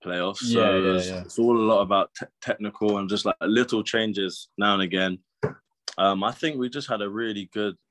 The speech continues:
Speaker 1: we, we had a really good run, but then we just, we couldn't, I think that the, the other team were just, just that much better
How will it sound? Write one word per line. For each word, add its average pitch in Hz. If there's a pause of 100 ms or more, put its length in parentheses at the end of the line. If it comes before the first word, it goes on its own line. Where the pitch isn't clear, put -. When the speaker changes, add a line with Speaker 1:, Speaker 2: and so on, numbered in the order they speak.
(140)
Speaker 1:
we, 120
we 123
had 135
a 127
really 120
good 104
run, 113
but 95
then 101 (240)
we 101
just, 95 (880)
we 101
couldn't, 117 (1300)
I 92
think 98 (580)
that 98 (220)
the, - (100)
the 90
other 110
team 98
were 92
just, 90 (560)
just 95
that 101
much 95
better 95